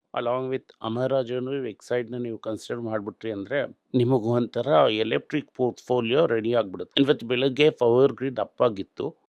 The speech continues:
ಎರಡು ಮೂರು, ಒಂದು ಹತ್ತು ದಿವಸದಿಂದ ಬಂದು ನೋಡಿದ್ರೆ ಎಲೆಕ್ಟ್ರಿಕ್ ಸ್ಟಾಕ್ಸ್ ಎಲ್ಲ ಏರಿದೆ. ನಾನು ನೋಡಿಲ್ಲ, ಈ ಟಾಟಾ ಪವರ್ ಕೂಡ ಏರಿರುತ್ತೆ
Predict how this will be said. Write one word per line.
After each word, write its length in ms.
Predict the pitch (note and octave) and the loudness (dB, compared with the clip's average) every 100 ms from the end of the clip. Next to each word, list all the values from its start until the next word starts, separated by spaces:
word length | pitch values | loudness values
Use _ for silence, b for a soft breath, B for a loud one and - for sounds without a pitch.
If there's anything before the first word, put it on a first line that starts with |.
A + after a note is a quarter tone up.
| _ _ _ - | _ _ _ -4
ಎರಡು 280 | B2 A#2+ B2+ | 0 0 0
ಮೂರು, 360 | C3+ D3 C#3+ C3+ | -2 -2 -2 2
ಒಂದು 460 | C3+ C3+ C3 A#2 G#2 | 4 4 2 0 -4
ಹತ್ತು 320 | A#2 - C#3 | -6 -4 0
ದಿವಸದಿಂದ 380 | C#3+ - B2+ C3+ | 0 0 -4 -2
ಬಂದು 340 | B2+ A#2 A#2 | -2 -4 -4
ನೋಡಿದ್ರೆ 600 | A2+ G#2+ G#2 B2+ G#2+ G#2+ | -2 -2 -2 -2 -2 -4
ಎಲೆಕ್ಟ್ರಿಕ್ 500 | G#2 A#2+ - B2+ - | -4 -6 -6 -10 -10
ಸ್ಟಾಕ್ಸ್ 460 | - G#2 G#2 - G#2+ | -6 -4 -4 -4 -8
ಎಲ್ಲ 180 | G#2 | -4
ಏರಿದೆ. 500 | B2+ G2+ G2 F#2+ F#2+ | -4 -2 -6 -8 -6
ನಾನು 160 | A#2+ B2+ | -2 2
ನೋಡಿಲ್ಲ, 640 | A#2+ C3 E3 E3+ A#2 C#3 | 6 6 6 4 4 2
ಈ 80 | E3 | 0
ಟಾಟಾ 360 | A2 G2 G2 C#3 | 2 0 2 0
ಪವರ್ 360 | - C3 C3+ | 2 2 2
ಕೂಡ 160 | C#3+ B2+ | 2 0
ಏರಿರುತ್ತೆ 880 | B2 G#2+ A#2 A#2+ G#2+ - F#2 E3 | 0 2 2 2 -2 -4 -6 -6